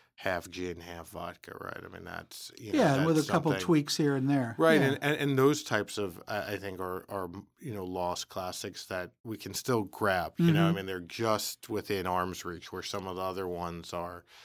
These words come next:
Speaker 1: you know, or even further away.
Speaker 2: Yeah, I mean, I'd include, like, the Rob Roy, which is
Speaker 1: Yeah.
Speaker 2: easy to get in a,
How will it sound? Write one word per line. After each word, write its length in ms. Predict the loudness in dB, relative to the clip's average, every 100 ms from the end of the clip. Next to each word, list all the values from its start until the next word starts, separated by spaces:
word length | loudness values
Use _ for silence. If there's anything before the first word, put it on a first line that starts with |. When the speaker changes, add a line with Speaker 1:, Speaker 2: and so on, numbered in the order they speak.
| -20 _ -12
Speaker 1:
you 120 | -8
know, 320 | -8 -8 -10 -10
or 140 | -10
even 320 | -8 -8 -8
further 400 | -8 -6 -6 -4
away. 240 | -4 -2 0 0
Speaker 2:
Yeah, 240 | 0 -4
I 60 | -4
mean, 140 | 2
I'd 160 | 4 4
include, 320 | 2 4 4
like, 180 | 4 0
the 80 | 0
Rob 300 | 2 2 2
Roy, 260 | 2 2
which 240 | 0 -4 -2
is 100 | 2
Speaker 1:
Yeah. 120 | 4
Speaker 2:
easy 140 | 4 2
to 80 |
get 200 | 0 -2 -2
in 100 |
a, 100 | -4